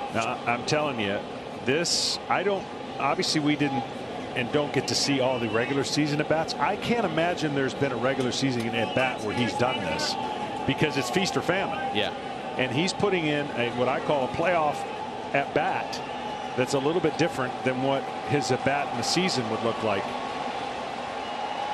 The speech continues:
Speaker 2: Got it. Finally, Nate Eovaldi says. It took eleven pitches to strike out Mike Zunino.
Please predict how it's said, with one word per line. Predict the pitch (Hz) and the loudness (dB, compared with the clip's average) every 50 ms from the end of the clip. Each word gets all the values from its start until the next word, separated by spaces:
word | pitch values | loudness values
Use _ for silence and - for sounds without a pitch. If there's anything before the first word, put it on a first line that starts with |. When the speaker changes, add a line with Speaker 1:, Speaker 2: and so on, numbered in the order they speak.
| - - - - - - - - - - - - - - - - - - - - - - - - - - - - - - - - - - - - - - - - - - - - - - - - - - - - - - - - - - - - | -2 -2 -4 -4 -4 -4 -4 -4 -4 -4 -4 -4 -4 -4 -4 -2 -2 -2 -2 -2 -2 -2 -2 -2 -2 -2 -2 -2 -2 -2 -2 -2 -2 -2 -2 -2 -2 -2 -2 -2 -2 -2 0 0 0 0 2 2 2 2 2 0 0 0 0 0 0 0 0 2
Speaker 2:
Got | 196 190 190 185 | 2 4 4 4
it. | - - - - - - - - - - - | 4 4 2 2 4 4 2 2 2 2 2
Finally, | - - - - - - 214 196 180 170 160 165 180 | 4 4 4 4 4 4 4 4 4 2 2 2 2
Nate | 175 - 165 160 | 4 4 4 4
Eovaldi | 165 170 165 165 170 170 147 143 | 4 4 4 4 4 2 2 2
says. | - - 165 160 135 120 107 - - - - - - - | 2 2 2 2 2 2 0 0 0 0 0 0 2 2
It | 160 165 160 - | 2 2 2 4
took | 175 190 190 - 165 | 4 4 4 4 2
eleven | 175 185 180 175 180 202 226 269 269 254 240 220 196 - | 2 2 2 4 4 4 4 4 4 2 2 2 2 0
pitches | - 226 240 233 226 - 202 175 160 - - | 2 2 2 2 2 4 4 4 4 4 2
to | 170 170 | 2 2
strike | 160 - - - 196 196 202 196 - - | 2 2 2 2 2 2 2 0 0 2
out | 180 185 180 170 - - | 2 2 2 0 0 2
Mike | 165 175 190 196 185 | 0 2 2 0 -2
Zunino. | - - 160 156 151 165 180 175 151 123 104 | 0 2 2 2 2 2 0 2 2 0 0